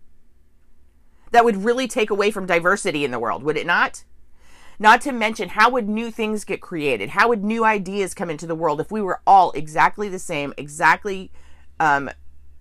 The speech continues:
color copied from one to the next, the exact same person, chunk, chunk, chunk, chunk, right? Like a <laughs> manufacturing center. There would be no creativity in the world. There would be no artist expression. There would be no expression in general, because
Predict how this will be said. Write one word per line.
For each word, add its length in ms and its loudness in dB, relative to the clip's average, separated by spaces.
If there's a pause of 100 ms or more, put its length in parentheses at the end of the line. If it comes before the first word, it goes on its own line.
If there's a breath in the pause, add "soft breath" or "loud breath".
(200)
color 260 2
copied 440 4
from 220 -6
one 180 2
to 100 -6
the 80 -4
next, 520 0 (260 soft breath)
the 80 -8
exact 340 4
same 180 -4
person, 340 -2
chunk, 200 -8
chunk, 320 -8 (300 soft breath)
chunk, 180 -6
chunk, 300 -8
right? 200 6
Like 180 2
a 60 0
<laughs> 0 -
manufacturing 920 4
center. 460 4 (1600 soft breath)
There 200 6
would 120 0
be 160 -4
no 280 -2
creativity 760 -4
in 120 -4
the 80 -4
world. 240 -2
There 120 2
would 160 -4
be 200 -6
no 500 2
artist 360 2
expression. 580 -4
There 100 2
would 160 -4
be 160 -6
no 560 0 (400)
expression 760 0
in 140 -4
general, 420 0
because 380 -6